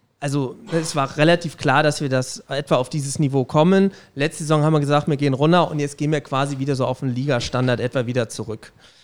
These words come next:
Ähm, genau, das Zweite, in die operativen Prozesse, wann jetzt der Verkauf startet, waren wir nicht eingebunden.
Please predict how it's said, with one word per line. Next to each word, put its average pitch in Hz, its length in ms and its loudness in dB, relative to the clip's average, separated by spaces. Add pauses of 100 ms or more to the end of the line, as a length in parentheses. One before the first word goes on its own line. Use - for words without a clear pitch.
(340)
Ähm, 143 320 2
genau, 135 240 0
das 117 220 -4
Zweite, 160 560 0 (320)
in 160 120 0
die 156 140 2
operativen 135 680 0
Prozesse, 120 680 -4
wann 123 200 -2
jetzt 127 220 -4
der 120 80 -4
Verkauf 127 440 -4
startet, 123 380 -4
waren 120 180 -4
wir 113 80 -4
nicht - 260 -8
eingebunden. 107 480 -10